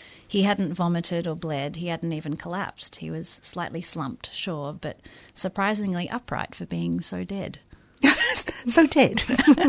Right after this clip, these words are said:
Speaker 2: Just precisely that. So dead. So he's dead.
Speaker 1: So he does eventually, yes, after sitting, um, he does die. <laughs>
Speaker 2: As we said, these two strangers came to town on the same day, but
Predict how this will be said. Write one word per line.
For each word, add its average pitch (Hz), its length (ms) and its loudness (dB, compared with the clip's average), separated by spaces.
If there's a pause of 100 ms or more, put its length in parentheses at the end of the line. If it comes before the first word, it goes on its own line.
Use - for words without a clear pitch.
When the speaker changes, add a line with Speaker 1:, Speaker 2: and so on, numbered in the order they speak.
(400)
Speaker 2:
Just - 160 4
precisely 262 500 4
that. 151 200 2
So 233 380 6
dead. 139 260 2 (260)
So 226 140 0
he's 254 240 6
dead. 165 260 4
Speaker 1:
So 214 140 4
he 226 120 6
does 240 220 8
eventually, 196 540 2
yes, 175 260 -2
after 180 240 -4
sitting, 180 560 -6
um, - 140 -2
he 175 340 -4
does 180 300 0
die. 196 460 8
<laughs> 294 160 6 (520)
Speaker 2:
As - 640 0
we 180 80 6
said, 165 220 2
these 170 180 4
two 202 160 4
strangers 170 440 2
came 160 260 2
to - 120 -2
town 143 440 0
on 151 100 4
the 147 60 4
same 143 320 2
day, 147 380 -2 (260)
but 214 160 2